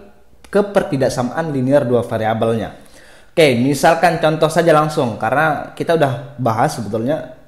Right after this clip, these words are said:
materi ini di video sebelumnya ya. Jadi sekarang kalau misalkan saya pun-, saya punya sebuah soal yang menanyakan himpunan penyelesaian dari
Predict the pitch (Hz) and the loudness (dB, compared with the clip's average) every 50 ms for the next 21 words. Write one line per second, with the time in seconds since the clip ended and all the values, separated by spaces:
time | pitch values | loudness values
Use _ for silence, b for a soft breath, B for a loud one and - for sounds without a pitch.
0 | - - - 104 107 104 - 123 107 85 90 110 139 156 139 127 143 147 - 127 | -20 -14 -10 -10 -8 -6 -4 -4 -4 -4 -6 -6 -6 -4 -4 -4 -4 -4 -4 -4
1 | 127 127 117 117 113 120 107 - 180 180 151 95 80 95 127 135 B B B B | -4 -4 -4 -2 -2 -2 -2 0 0 0 -2 -2 -2 -8 -10 -10 B B B B
2 | B B B B B B B B B B B B - - 156 175 226 262 247 - | B B B B B B B B B B B B -4 0 2 2 2 2 0 -2
3 | - - - - - - - 208 208 233 240 233 214 214 214 208 202 190 190 196 | -4 -12 -16 -12 -8 0 4 6 6 6 6 4 4 4 4 4 2 2 0 0
4 | 180 208 220 226 - 214 214 214 - 180 175 175 175 160 - - - - - - | 0 0 0 0 0 0 0 0 0 0 0 0 -2 -8 -10 -12 -14 -14 -12 -6
5 | - - 165 175 185 175 175 - 170 165 165 160 156 151 156 - - 156 151 147 | 0 2 4 4 4 2 0 -4 -4 -2 0 0 0 0 -2 -2 0 0 0 0
6 | 143 143 143 139 131 127 127 123 123 - - - - 143 127 127 151 180 196 175 | 0 0 0 2 2 2 2 0 0 -2 0 2 4 4 4 4 2 0 -2 -4
7 | 160 127 131 131 131 131 127 127 127 123 123 - 127 131 131 131 127 127 - 131 | -4 -4 -2 0 0 0 0 -2 -2 -4 -2 -2 -2 -2 -2 -4 -4 -4 -4 -4
8 | 123 123 117 - 123 120 120 113 117 117 - - 170 190 160 113 95 101 117 147 | -4 -4 -4 -4 -4 -4 -2 -2 -4 -4 -2 0 0 0 2 0 -2 -2 -6 -8
9 | 175 190 190 190 180 151 131 123 117 110 123 123 98 104 107 104 104 101 95 90 | -10 -10 -10 -8 -4 -2 0 0 2 2 2 0 0 -2 -4 -4 -4 -6 -6 -8
10 | - - | -10 -14